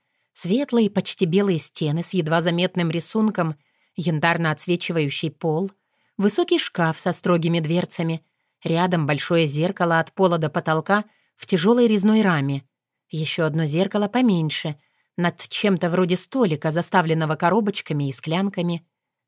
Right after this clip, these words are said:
небольшая кровать, застеленная белоснежным бельем, даже на вид мягким и приятным, пара изящных стульев и диванчик, на котором, собственно, я и лежала, укутанная в мягкую накидку из дорогой шерсти,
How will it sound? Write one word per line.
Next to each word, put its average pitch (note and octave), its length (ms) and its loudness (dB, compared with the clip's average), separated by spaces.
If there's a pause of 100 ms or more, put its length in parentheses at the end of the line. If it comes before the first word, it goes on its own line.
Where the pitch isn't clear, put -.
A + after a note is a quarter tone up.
(120)
небольшая G#3 460 -2
кровать, E3 500 -2 (400)
застеленная D#3+ 640 0
белоснежным D#3+ 640 0
бельем, D#3 460 -2 (380)
даже A#3+ 260 2
на D#4+ 120 0
вид B3 280 -2
мягким F3+ 500 -2
и C#3+ 40 -2
приятным, D#3 640 -4 (500)
пара F3 260 2
изящных D3+ 460 -2
стульев A3+ 580 -2
и C4 140 0
диванчик, D3+ 800 -2 (320)
на G3 80 2
котором, F#3 320 2
собственно, F3+ 500 0
я F3+ 200 2
и F3 80 2
лежала, F3 580 0 (260)
укутанная F3+ 560 2
в D#3 80 -2
мягкую F3+ 440 0
накидку F3 440 -4
из D#3 140 0
дорогой E3+ 380 2
шерсти, D#3 640 -4